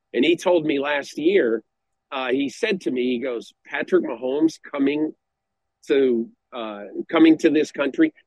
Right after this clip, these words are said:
Tom Brady coming to this country, it's like the Beatles coming to New York." And, and so I think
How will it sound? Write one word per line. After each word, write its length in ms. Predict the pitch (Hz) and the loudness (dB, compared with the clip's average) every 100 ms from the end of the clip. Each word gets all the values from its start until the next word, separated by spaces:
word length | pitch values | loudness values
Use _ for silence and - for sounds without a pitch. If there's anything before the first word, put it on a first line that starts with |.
| - | -14
Tom 400 | - 156 175 131 | -4 -2 -2 -4
Brady 540 | 123 127 139 156 147 - - | -2 -2 0 -2 -4 -8 -10
coming 340 | 143 156 170 | -4 0 0
to 120 | - | -2
this 220 | 151 160 - | -4 -6 -6
country, 460 | 151 139 175 170 _ _ _ - | -10 -4 -2 -2 _ _ _ -16
it's 180 | - - | -12 -4
like 140 | 370 | -4
the 60 | 160 | -4
Beatles 440 | 139 185 196 170 | -6 -6 -6 -8
coming 260 | - 196 190 | -10 -10 -4
to 80 | 185 | -2
New 140 | 185 | 0
York." 300 | 196 247 - _ _ _ _ _ _ _ - | -2 -6 -12 _ _ _ _ _ _ _ -10
And, 420 | 160 156 151 143 - 160 | -6 -6 -8 -10 -12 -12
and 160 | 156 | -12
so 360 | - 202 170 165 | -6 -2 -2 -2
I 120 | 151 | -4
think 300 | 147 233 247 | -2 0 -2